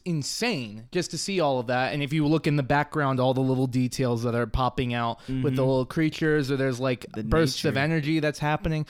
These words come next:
Speaker 1: Like, it was insane.
Speaker 2: The plants are beautiful.
Speaker 1: Oh, yeah.
Speaker 2: Yeah.
Speaker 1: I don't know. I have no frame of reference on how you film something like this, by the way. Uh,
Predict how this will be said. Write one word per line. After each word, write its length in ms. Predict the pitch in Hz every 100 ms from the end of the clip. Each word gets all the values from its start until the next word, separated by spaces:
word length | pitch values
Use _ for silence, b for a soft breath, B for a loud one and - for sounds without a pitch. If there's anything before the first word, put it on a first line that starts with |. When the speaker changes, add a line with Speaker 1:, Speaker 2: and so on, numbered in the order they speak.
| B
Speaker 1:
Like, 120 | 156 160
it 20 |
was 100 | 151
insane. 560 | 139 - 233 123 90 b b
Speaker 2:
The 60 | 127
plants 580 | - 127 143 165 160
are 80 | 117
beautiful. 800 | 101 117 139 156 151 151 156 151
Speaker 1:
Oh, 120 | 185
yeah. 220 | 151 131 -
Speaker 2:
Yeah. 280 | 151 113 98 B B -
Speaker 1:
I 100 | 240
don't 240 | 381 320
know. 320 | 285 247 196 -
I 140 | 185 254
have 460 | 269 208 147 - _
no 600 | 151 151 151 151 151 156 156
frame 260 | 170 156
of 120 | 139
reference 340 | 127 120 123 117
on 80 | 113
how 140 | 117
you 120 | 110
film 280 | - 107 110
something 360 | 123 113 123 117
like 140 | 113
this, 180 | 127 120
by 160 | 131 123
the 100 | 120
way. 200 | 123 123 b b b _
Uh, 300 | 123 107 101